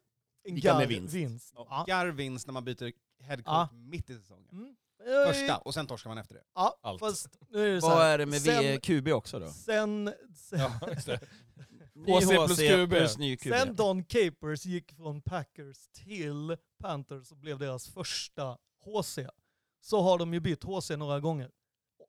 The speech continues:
Speaker 2: aldrig har en ny H C vunnit första matchen.
Speaker 4: I Panthers.
Speaker 2: Inte andra, inte tre-, alltså det är typ tredje eller fjärde som en H C, ny H C vinner. Och interims, de har gått noll vinster.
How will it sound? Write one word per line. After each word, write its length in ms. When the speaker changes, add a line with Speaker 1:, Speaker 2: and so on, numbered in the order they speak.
Speaker 2:
aldrig 1040
har 220
en 160
ny 200
H 260
C 360
vunnit 440
första 340
matchen. 520
Speaker 4:
I 120
Panthers. 200
Speaker 2:
Inte 260
andra, 500
inte 440
tre-, 280
alltså 200
det 120
är 40
typ 180
tredje 300
eller 100
fjärde 420
som 280
en 100
H 220
C, 360
ny 240
H 220
C 140
vinner. 420
Och 200
interims, 880
de 340
har 200
gått 380
noll 460
vinster. 400